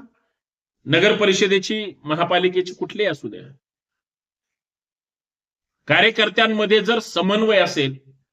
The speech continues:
विश्वास असेल आणि ताकदीनं,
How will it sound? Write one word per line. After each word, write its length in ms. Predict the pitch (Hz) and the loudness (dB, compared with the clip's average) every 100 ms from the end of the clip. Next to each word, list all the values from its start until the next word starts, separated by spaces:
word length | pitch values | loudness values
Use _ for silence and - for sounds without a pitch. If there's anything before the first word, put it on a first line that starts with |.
| _ - | _ -4
विश्वास 560 | 123 147 233 254 233 | 0 0 2 0 0
असेल 340 | 202 - 139 131 - _ | -4 -2 -4 -4 -14 _
आणि 340 | 139 160 233 320 _ _ _ _ _ _ _ _ _ _ _ _ _ - | -2 0 0 -4 _ _ _ _ _ _ _ _ _ _ _ _ _ 0
ताकदीनं, 520 | 202 - 240 240 277 | 0 0 2 4 4